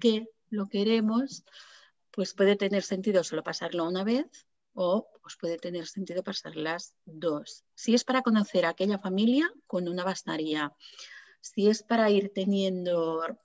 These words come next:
información, referencias de cada una de las personas con las que trabajamos,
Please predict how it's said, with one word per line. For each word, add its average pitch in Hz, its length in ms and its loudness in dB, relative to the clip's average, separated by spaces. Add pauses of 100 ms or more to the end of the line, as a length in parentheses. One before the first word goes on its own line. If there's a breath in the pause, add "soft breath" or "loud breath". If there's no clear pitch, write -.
(160)
información, 202 720 2
referencias 190 720 -2
de 254 100 -4
cada 190 240 -2
una 170 480 -4
de 185 220 2
las 170 220 -4
personas 190 600 -2
con 175 140 -12
las 160 160 -10
que 160 100 -12
trabajamos, 240 920 -2